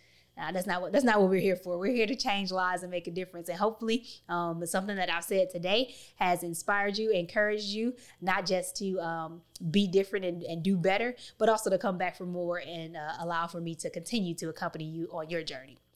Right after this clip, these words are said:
So until next week, I bid you adieu and farewell. That's actually a old snippet from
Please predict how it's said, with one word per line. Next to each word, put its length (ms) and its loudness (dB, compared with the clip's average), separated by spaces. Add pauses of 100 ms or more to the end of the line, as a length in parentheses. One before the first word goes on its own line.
(260)
So 260 6
until 600 2
next 340 0
week, 420 0
I 60 2
bid 340 4
you 140 -4
adieu 460 0 (340)
and 340 2
farewell. 760 0 (1040)
That's 220 -2
actually 320 -6
a 240 -14 (160)
old 220 -2
snippet 380 -6
from 340 -8